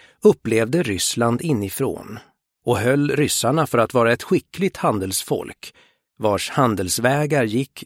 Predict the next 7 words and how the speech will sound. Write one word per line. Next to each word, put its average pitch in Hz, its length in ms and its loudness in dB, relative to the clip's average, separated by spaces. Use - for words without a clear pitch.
kors - 400 -2
och - 100 -4
tvärs - 480 -4
genom 127 280 0
landet. - 580 -14
Som 170 180 4
handelsnation 135 1040 2